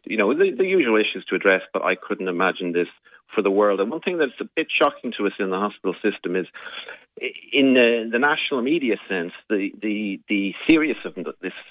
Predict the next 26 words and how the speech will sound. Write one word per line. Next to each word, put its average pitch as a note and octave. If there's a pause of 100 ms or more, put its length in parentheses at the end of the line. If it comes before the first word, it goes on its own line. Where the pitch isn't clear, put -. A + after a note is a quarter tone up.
(480)
it G2
doesn't G#2+
appear C3
to -
be, F2+ (560)
you G2+
know, F#2
ev-, F2+
evident G2+ (180)
in, F2+ (240)
in F#2+
the F#2
larger F#2 (100)
n-, G2
news G2
media G2+ (260)
situations. E2+
There's G2+
a A#2+
lot C3
of A2
talk A2+
about F2+
who's F#2+
to -
blame, C3+